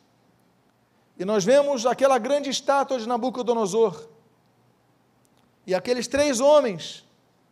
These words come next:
estão diante daquela estátua junto com uma multidão.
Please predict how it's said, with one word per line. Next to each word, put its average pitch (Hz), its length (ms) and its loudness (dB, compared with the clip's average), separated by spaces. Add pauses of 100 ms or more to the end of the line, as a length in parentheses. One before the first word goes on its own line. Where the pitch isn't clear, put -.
(500)
estão 254 360 -2
diante 240 720 0 (320)
daquela 226 380 2
estátua 277 540 2
junto 240 260 -4
com 277 60 -2
uma 277 160 6
multidão. 277 880 6